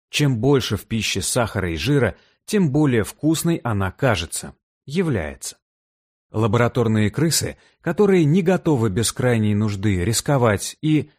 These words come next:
выбегать на открытое пространство ради безвкусного сухого корма, крысы не любят открытых пространств, чувствуя себя там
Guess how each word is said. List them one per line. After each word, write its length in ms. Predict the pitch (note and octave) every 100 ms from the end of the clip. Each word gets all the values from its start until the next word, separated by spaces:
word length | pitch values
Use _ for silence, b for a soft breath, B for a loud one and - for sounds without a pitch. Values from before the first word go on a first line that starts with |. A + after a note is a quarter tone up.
| b
выбегать 640 | A#2 F#3 F3 F3+ D3+ A#2
на 120 | A2
открытое 440 | A2+ - A#2+ G#2 G2
пространство 640 | A2 G#2+ - B2 - G#2+
ради 220 | G#2+ A2+ G2+
безвкусного 800 | F#2 D3 - - A2+ - F#2+
сухого 400 | F#2+ G#2+ A2 F2+
корма, 440 | F2 F3 F#3+ G3 - B B B B _
крысы 500 | - A#2+ A2 - A2+
не 200 | - C#3+
любят 560 | E3+ D3 F#2 E2+ - -
открытых 520 | A2 A2 - G2+ F#2+
пространств, 680 | - G2+ - E3 D#3 - - -
чувствуя 580 | - - C3 A2+ - G2+
себя 320 | F2+ - F2+
там 460 | F2 B2+ C3+ G2 -